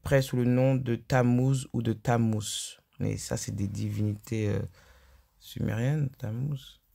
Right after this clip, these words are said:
Donc, c'est, c'est avec ça l'histoire de la goutte de sang. Attendez, parce que dans la mythologie grecque, Adonis était un jeune homme dont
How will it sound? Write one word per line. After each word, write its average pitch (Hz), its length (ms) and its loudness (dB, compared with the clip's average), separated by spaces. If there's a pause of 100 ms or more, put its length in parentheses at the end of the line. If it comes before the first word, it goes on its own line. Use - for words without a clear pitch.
(1300)
Donc, 117 160 0
c'est, 117 220 0
c'est - 180 -4
avec 113 200 0
ça 135 140 4
l'histoire 123 280 2
de 117 80 -2
la 110 140 2
goutte 113 280 -4
de 110 120 0
sang. 127 340 0 (200)
Attendez, 117 380 -2
parce - 180 -4
que - 60 -20 (540)
dans 135 140 8
la 160 120 10
mythologie 160 500 4
grecque, 147 380 6
Adonis 143 440 8
était 139 300 2
un 127 140 6
jeune 135 280 8
homme 139 240 6
dont 143 300 2